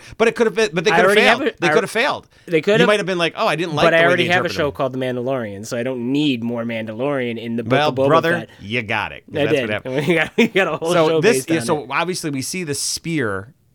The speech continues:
Speaker 1: outline, which is the first giveaway, and then obviously the music plays, which
Speaker 2: Mm-hmm.
Speaker 1: I think is playing from a little speaker in the back of his jetpack. So
Speaker 2: Oh, of
Speaker 1: people
Speaker 2: course,
Speaker 1: review that.
Speaker 2: absolutely. He, the music comes on right as he walks through
Speaker 1: Yeah.
Speaker 2: that, that whistle.
Speaker 1: Also, do you think they're cutting up Tauntauns here?
Speaker 2: They are. You brought this up there.
Speaker 1: Is it
Speaker 2: You said
Speaker 1: Tauntauns, or is it just some
Speaker 2: it
Speaker 1: other
Speaker 2: is.
Speaker 1: creature looks
Speaker 2: No,
Speaker 1: like
Speaker 2: no.
Speaker 1: him?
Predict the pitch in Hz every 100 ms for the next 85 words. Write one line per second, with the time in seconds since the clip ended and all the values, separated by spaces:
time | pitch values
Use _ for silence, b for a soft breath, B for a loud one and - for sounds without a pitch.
0 | - 113 101 110 104 104 101 98 101 120
1 | 107 95 92 92 92 90 85 90 90 90
2 | 85 85 - 85 131 131 151 - - 311
3 | 320 - 123 - 143 135 123 117 113 104
4 | - 117 - 95 90 98 90 87 92 92
5 | - 82 190 143 165 113 107 143 110 139
6 | 143 123 117 208 220 220 202 220 202 180
7 | 160 147 131 117 131 123 120 117 104 98
8 | - 117 107 95 98 104 110 - 113 -
9 | 160 175 165 123 143 165 151 123 101 -
10 | _ - - 113 - 98 104 123 120 123
11 | 127 127 135 156 151 - 240 330 113 123
12 | 208 208 180 175 175 151 147 - 185 233
13 | - - 311 302 320 349 208 185 180 190
14 | 226 254 170 160 139 139 208 247 -